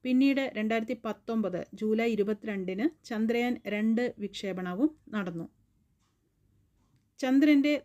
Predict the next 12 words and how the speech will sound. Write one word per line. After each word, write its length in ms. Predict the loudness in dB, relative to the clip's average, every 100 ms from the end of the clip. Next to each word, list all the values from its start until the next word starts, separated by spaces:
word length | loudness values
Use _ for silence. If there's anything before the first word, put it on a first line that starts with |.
| -4
ദക്ഷിണ 460 | -6 -6 -4 -2 -2 -2
ധ്രുവത്തിൽ 440 | -4 -4 -4 -8 -8
സുരക്ഷിതമായി 840 | -4 -4 -4 -2 0 2 2 0 -2 -4
ഇറങ്ങുക 340 | -2 -2 0 -2 -2 -4
എന്ന 120 | -2
ലക്ഷ്യത്തോടെ 680 | -4 -6 -8 -6 -6 -2 -4 -6 _ _ _
ഇന്ത്യയുടെ 680 | -2 2 2 2 2 0 0
മൂന്നാമത്തെ 760 | -2 -2 0 2 0 -2 -2 -6 -4
ചാന്ദ്ര 340 | -4 -2 -2 -4 -4
ദൗത്യമാണ് 600 | -6 -4 -4 -2 0 0 -2 _ -10
ചന്ദ്രയാൻ 600 | -2 0 0 0 0 -4 -8 _ -4
മൂന്ന്. 260 | -2 -4